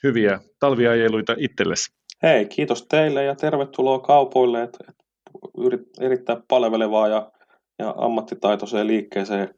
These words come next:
Speaker 2: saralla, ja koitetaan tehdä vähän asioita eri tavalla kuin kilpailijat, et ei muuta kuin reippaasti vaan kaikille kuulijoillekin, niin ei muuta kuin tervetuloa ja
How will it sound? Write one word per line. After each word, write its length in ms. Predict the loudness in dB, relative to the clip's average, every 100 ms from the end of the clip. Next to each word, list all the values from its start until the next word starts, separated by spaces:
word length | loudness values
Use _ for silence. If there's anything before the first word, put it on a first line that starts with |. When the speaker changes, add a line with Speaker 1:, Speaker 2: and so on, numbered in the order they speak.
| _ _ _ _
Speaker 2:
saralla, 360 | -2 2 2
ja 60 | 0
koitetaan 380 | -2 -2 -2 -2
tehdä 200 | -2 -2
vähän 220 | 0 2
asioita 380 | 2 0 -2 -2
eri 100 | 0
tavalla 320 | 0 0 0
kuin 140 | -2
kilpailijat, 640 | -2 -2 -2 -2 -2 -2 -6
et 140 | -8
ei 120 | -8
muuta 260 | -6 -6 -8
kuin 200 | -10 -12 _ _ _ -20 -20 _ -4
reippaasti 480 | -2 -2 -2 -2
vaan 160 | 0 0
kaikille 300 | 0 -2 -4
kuulijoillekin, 600 | 0 0 2 0 -2 -4
niin 80 | -4
ei 60 | -4
muuta 240 | -4 -4
kuin 160 | -6 -2
tervetuloa 600 | 0 -2 -2 -2 0
ja 100 | -2